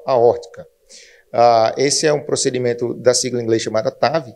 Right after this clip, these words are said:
e que, ah, até então, somente pacientes de, de alguns convênios tinham, ah, essa possibilidade de fazer. Pacientes que têm alto risco para se submeterem a uma cirurgia cardíaca, eles têm uma alternativa de tratamento, que é um tratamento através do cateterismo cardíaco, onde ele pode substituir a válvula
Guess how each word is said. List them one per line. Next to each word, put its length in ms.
e 100
que, 480
ah, 460
até 220
então, 320
somente 480
pacientes 420
de, 260
de 120
alguns 240
convênios 440
tinham, 600
ah, 400
essa 240
possibilidade 680
de 80
fazer. 340
Pacientes 340
que 80
têm 160
alto 260
risco 320
para 120
se 120
submeterem 500
a 20
uma 40
cirurgia 320
cardíaca, 540
eles 240
têm 200
uma 100
alternativa 680
de 80
tratamento, 640
que 80
é 40
um 60
tratamento 460
através 360
do 100
cateterismo 560
cardíaco, 440
onde 120
ele 60
pode 260
substituir 800
a 20
válvula 560